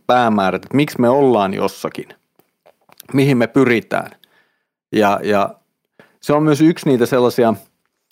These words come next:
sitoutumiseen ja pitkäaikaisuuteen vaikuttavia tekijöitä, että jos sun työ on hyvin johdettua, jos sulla on työsuhteeseen liittyvät asiat kunnossa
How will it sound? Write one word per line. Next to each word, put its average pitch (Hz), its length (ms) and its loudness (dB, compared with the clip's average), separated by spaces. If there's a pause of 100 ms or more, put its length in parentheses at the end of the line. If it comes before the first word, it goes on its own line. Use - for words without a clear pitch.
(280)
sitoutumiseen 135 840 0
ja 101 80 -2
pitkäaikaisuuteen 98 1200 -2 (180)
vaikuttavia 107 580 0
tekijöitä, 107 600 -2
että 95 120 -4
jos 110 160 -4
sun 110 180 -4
työ 147 240 2
on 110 180 -2
hyvin 156 360 0
johdettua, 117 800 0 (460)
jos 113 180 -4
sulla 117 160 2
on 107 100 -2
työsuhteeseen 123 920 0
liittyvät 104 480 -2
asiat 120 420 0
kunnossa 127 760 -2